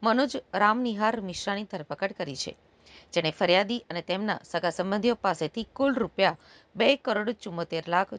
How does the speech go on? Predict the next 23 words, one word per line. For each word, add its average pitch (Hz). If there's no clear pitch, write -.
ચોવીસ 214
હજાર 247
સાતસો 190
પડાવી 170
લીધા 160
હતા. -
આ -
કૌભાંડની 254
શરૂઆત 190
એક 160
લોન 208
માફીના 202
કેસથી 165
થઈ 175
હતી. -
ફરિયાદીના 294
કૌટુંબિક 208
ભાઈના 190
મકાન 190
ઉપર 208
લોન 180
ચાલતી 175
હતી 226